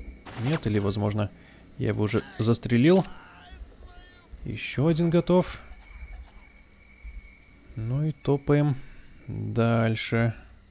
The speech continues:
Вот здесь у нас, да, выходит. Отдыхай.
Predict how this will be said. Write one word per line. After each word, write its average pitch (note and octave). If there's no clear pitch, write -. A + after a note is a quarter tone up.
Вот A#2
здесь A#2+
у B2
нас, -
да, C3+
выходит. C3+
Отдыхай. A2+